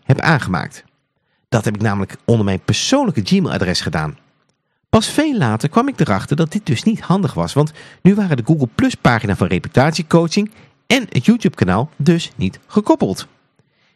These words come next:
Ik heb wel eens getracht het eigendom van het YouTube-kanaal over te zetten of over te dragen, maar dat kreeg ik niet voor mekaar. Het leek erop alsof het toen alleen kon tussen verschillende Google-accounts en daarom liet ik het er toen maar bij.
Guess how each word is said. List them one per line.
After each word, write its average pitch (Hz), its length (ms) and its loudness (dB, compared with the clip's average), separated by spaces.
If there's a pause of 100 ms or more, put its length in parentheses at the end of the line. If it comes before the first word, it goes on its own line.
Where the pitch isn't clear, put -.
(100)
Ik - 100 -12
heb - 100 2
wel 294 100 -2
eens 214 120 -2
getracht - 440 -2
het - 140 -8
eigendom 185 400 0
van 113 100 2
het 101 120 -2
YouTube-kanaal 156 600 0
over 143 380 2
te 104 100 -2
zetten 95 300 -2
of - 100 -16
over 143 260 0
te 113 60 -2
dragen, 87 440 0
maar 170 160 0
dat 233 100 -6
kreeg 220 200 -2
ik 175 80 -4
niet 196 140 -4
voor 175 120 0
mekaar. 165 380 -4 (840)
Het 127 120 2
leek 254 240 0
erop 202 340 0
alsof 147 240 0
het 135 140 -2
toen 208 220 0
alleen 165 360 0
kon 185 200 0
tussen 175 240 -2
verschillende 151 440 0
Google-accounts 156 760 -2 (300)
en 143 200 4 (220)
daarom 143 280 4
liet 135 140 2
ik 120 80 -6
het 98 120 -2
er - 60 -20
toen 95 140 4
maar 85 100 0
bij. - 240 -6